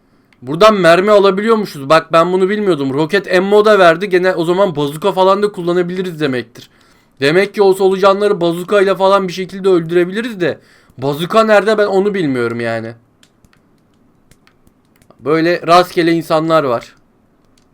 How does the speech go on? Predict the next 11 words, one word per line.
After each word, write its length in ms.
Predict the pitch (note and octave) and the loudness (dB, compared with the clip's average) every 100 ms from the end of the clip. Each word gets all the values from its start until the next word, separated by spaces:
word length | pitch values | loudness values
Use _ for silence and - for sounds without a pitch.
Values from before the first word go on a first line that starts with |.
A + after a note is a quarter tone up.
| - | -10
Ve 140 | B2 C3+ | -8 -4
bunların 360 | E3 E3 F3 | 0 0 0
üstüne 440 | F3 - - F#3 F3 | -6 -14 -2 0 2
de 120 | D#3+ | 0
binebiliyorsunuz. 720 | E3 D#3+ E3 D#3+ C#3 B2+ D3+ - _ _ _ _ _ C3 | 0 -2 0 0 -2 -12 -14 -16 _ _ _ _ _ -2
Niye 320 | E3+ G3 F#3+ | 2 2 2
üstüne 400 | D#3 - D#3+ C#3+ | -4 -6 -6 -4
binersiniz 580 | D#3+ F3 D#3+ E3+ F#3 D#3+ | 0 0 0 -4 -8 -4
onu 220 | E3 E3 | -4 -2
da 120 | E3 | -2
bilmiyorum. 460 | E3 D#3 A#2+ G#2 | -4 -4 -6 -8